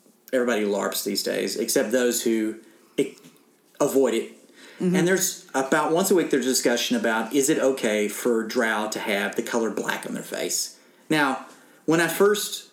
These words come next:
Speaker 1: heard that, I thought, "Well, that's stupid. Everybody knows there's a difference between a drow and blackface." But then a lot of people of color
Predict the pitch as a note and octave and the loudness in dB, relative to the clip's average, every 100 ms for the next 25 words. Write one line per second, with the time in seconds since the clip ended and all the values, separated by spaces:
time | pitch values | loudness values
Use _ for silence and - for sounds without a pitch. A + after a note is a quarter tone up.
0 | _ _ - D3 C#3+ C#3 A#2+ C3+ C3+ B2+ | _ _ -4 2 2 2 0 0 0 -2
1 | B2+ E3 - - - G#2 C3 C#3 - E3 | -2 -2 -2 -4 -4 -2 0 -2 0 0
2 | A3+ C3+ A2+ B2+ B2+ A#2+ A#2+ B2+ C3+ C3+ | 2 2 2 2 2 0 0 0 2 2
3 | D#3 C3+ B2+ - B2 A2 G#2 A2+ A#2+ A2 | 2 0 -2 -2 -2 -2 -2 -2 0 0
4 | A2 A2 A2 G2+ - C3+ D#3 - - - | -2 -4 -6 -6 -6 -2 -2 -2 -6 -6
5 | - - - - _ _ - E3 B3+ A3 | -6 -6 -8 -20 _ _ -2 2 2 2
6 | C3 D3+ D3+ - - - C#3+ D#3+ E3+ A#3 | 2 0 -4 -16 -20 -6 0 2 4 2
7 | G#3 D3+ D3+ E3 D#3 D3+ D3 - A#3 G2+ | 2 -2 -4 -2 -2 0 -2 -2 -2 0
8 | A2+ | -4